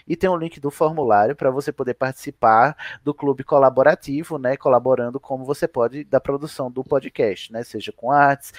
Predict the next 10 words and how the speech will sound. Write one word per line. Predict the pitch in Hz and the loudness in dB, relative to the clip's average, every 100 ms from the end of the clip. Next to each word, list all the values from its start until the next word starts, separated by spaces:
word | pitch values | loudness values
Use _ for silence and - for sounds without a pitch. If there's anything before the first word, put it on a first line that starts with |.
| - - | -20 -6
editando, | 120 110 - 151 151 151 139 | -4 -4 -6 -4 -2 -2 -4
fazendo | - 117 117 110 | -2 -2 -2 -12
pautas, | - 123 127 135 143 - - | 0 4 4 2 -2 -12 -8
o | 123 123 | -4 -4
podcast | 117 135 120 117 120 107 | -2 0 0 -2 -8 -8
é | 117 | -6
colaborativo, | 107 104 104 127 170 123 123 131 | -4 -2 0 0 0 -4 -8 -8
todo | - 143 147 | -10 -10 -8
mundo | 120 120 | -10 -10
que | - 117 | -10 -10